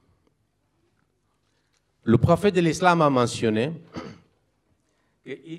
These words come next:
euh, Jésus-Christ a vécu à, euh, c'est-à-dire jusqu'à l'âge de vingt, euh, cent vingt ans. Et une fois, le prophète a dit que le Gabriel m'a informé que le prophète a la moitié de la vie du prophète précédent,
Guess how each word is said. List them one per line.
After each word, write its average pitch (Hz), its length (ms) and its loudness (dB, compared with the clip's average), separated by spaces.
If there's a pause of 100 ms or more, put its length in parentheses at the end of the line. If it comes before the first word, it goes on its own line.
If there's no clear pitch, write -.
euh, 117 240 -2
Jésus-Christ 165 640 -4
a 123 120 -6
vécu 139 380 -8
à, 127 100 -6
euh, 120 420 -10
c'est-à-dire 139 380 -10
jusqu'à 139 320 -6
l'âge 135 300 2
de 117 80 0
vingt, 131 280 0 (180)
euh, 107 160 -6
cent 143 280 -2
vingt 113 260 -4
ans. 71 140 -14 (2500)
Et 131 300 0
une 143 200 2
fois, 175 200 2
le 170 80 2
prophète 165 360 -2
a 147 120 2
dit 156 320 -4 (400)
que 139 100 -2
le 127 200 2
Gabriel 147 520 2
m'a 139 140 0
informé 147 800 0 (200)
que 120 440 -2 (400)
le 110 80 -10
prophète 170 500 -2
a 151 160 4
la 139 120 0
moitié 143 460 0
de 143 100 2
la 131 160 2
vie 147 180 -2
du 135 100 -6
prophète 139 380 -10
précédent, 120 560 -4